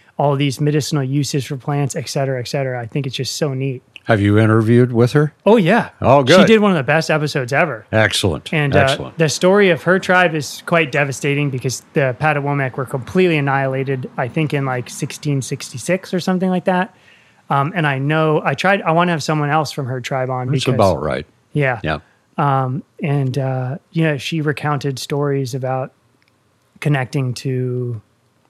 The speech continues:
Speaker 1: um, Pocahontas and whatnot. But, um, yeah, she's an incredible woman. But, uh, yeah, I guess in closing, do y-, do you still do these lectures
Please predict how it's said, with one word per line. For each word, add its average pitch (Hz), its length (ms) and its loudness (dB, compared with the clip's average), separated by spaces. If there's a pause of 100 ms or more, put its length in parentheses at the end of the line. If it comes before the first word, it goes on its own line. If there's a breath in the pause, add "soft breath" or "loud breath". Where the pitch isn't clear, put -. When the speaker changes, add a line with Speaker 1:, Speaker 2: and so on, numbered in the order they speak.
(680)
Speaker 1:
um, 117 560 -6
Pocahontas 151 560 -2
and 135 80 -8
whatnot. 123 340 -8 (120)
But, 139 180 -2
um, 139 480 -2 (1120 loud breath)
yeah, 165 200 2
she's 185 280 -2
an 156 60 -2
incredible 131 340 -4
woman. 120 320 -10 (200)
But, 139 200 0
uh, 131 320 -2 (1300)
yeah, 185 280 2 (480)
I 147 100 0
guess 214 240 2
in 208 100 2
closing, 151 540 2 (1900)
do 160 100 0 (240)
y-, 277 40 -12 (180)
do 151 120 0
you 160 300 2
still 185 260 2
do 180 460 2
these 147 460 0
lectures 139 720 -4